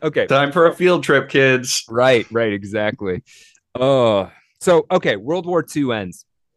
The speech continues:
Speaker 1: Jung is still alive 'cause Jung is a cockroach, man, right? You think about all the stuff he survived in World War One, all the stuff he survived in World War Two. Um,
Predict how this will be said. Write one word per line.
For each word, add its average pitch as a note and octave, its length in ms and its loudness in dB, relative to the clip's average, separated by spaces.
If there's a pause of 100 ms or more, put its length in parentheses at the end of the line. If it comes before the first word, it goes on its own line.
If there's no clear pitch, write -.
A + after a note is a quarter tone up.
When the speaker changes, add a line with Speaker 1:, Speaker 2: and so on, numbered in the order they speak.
(140)
Speaker 1:
Jung C#3 260 -2
is D#3 100 -4
still D3+ 220 0
alive A2+ 360 0
'cause G2 280 -14
Jung B2+ 520 0 (240)
is G#2+ 180 -6
a F2+ 60 -14
cockroach, - 680 -6
man, F2 260 -10 (140)
right? A2+ 220 -2 (180)
You A#2+ 100 -10
think F#3 240 -4
about C3+ 180 -2
all C3+ 180 0
the D#3+ 60 2
stuff - 220 -6
he D3+ 80 -6
survived B2 340 -2
in B2 60 -2
World A2+ 160 -2
War A2 160 -4
One, G2+ 260 -6
all B2+ 140 -2
the C#3+ 60 -2
stuff - 180 -6
he C#3+ 80 -10
survived G#2+ 380 -2
in F#2+ 120 -4
World F#2+ 280 -8
War F2 180 -6
Two. - 240 -8 (280)
Um, A2 180 -4